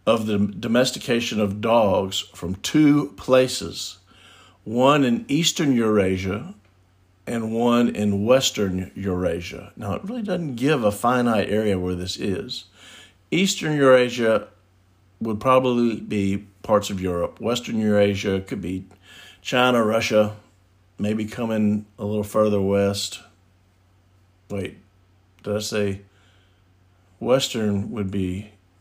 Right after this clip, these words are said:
Europe, Eastern would be over to the east? Yeah.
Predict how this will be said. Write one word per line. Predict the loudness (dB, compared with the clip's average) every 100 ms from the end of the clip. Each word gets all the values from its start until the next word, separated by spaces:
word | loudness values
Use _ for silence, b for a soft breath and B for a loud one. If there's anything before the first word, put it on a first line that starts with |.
| _ _ _
Europe, | -8 -6 -6 -6
Eastern | -8 -8 -6 -6
would | -6
be | -8 -10 -10 -14 -12
over | -12 -10 -14 -16 -18
to | -16
the | -14 -12
east? | -12 -14 -16
Yeah. | -16 -14 -14 -14 -16 -18